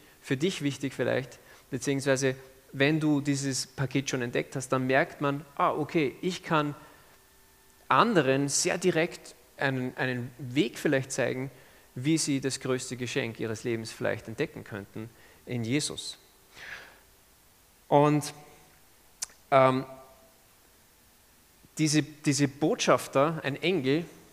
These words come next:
kann natürlich etwas, ein übernatürlicher Engel sein,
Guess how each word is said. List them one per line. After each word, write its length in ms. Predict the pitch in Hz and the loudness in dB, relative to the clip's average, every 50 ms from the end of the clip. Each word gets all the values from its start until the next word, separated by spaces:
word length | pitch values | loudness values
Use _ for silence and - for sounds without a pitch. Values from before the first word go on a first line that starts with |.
| - - - - _ _ - | -20 -20 -20 -20 _ _ 0
kann 240 | - 170 175 202 | 4 6 6 6
natürlich 600 | 202 190 160 - 147 139 127 127 123 120 - - | 6 4 2 2 2 2 2 0 0 -2 -6 -8
etwas, 340 | - 113 - 120 110 - - - - - - - _ | -8 -6 -4 -4 -4 -6 -8 -14 -18 -20 -20 -18 _
ein 140 | - 113 110 | -12 -12 -8
übernatürlicher 800 | - 143 160 185 185 127 113 107 - 123 110 107 107 117 107 78 | -4 -2 0 0 2 0 0 -2 -2 -2 -2 -2 0 0 0 0
Engel 260 | 98 104 110 120 131 | -2 -2 -2 -4 -2
sein, 340 | 131 - 139 139 156 160 | -2 -2 -2 -2 -4 -8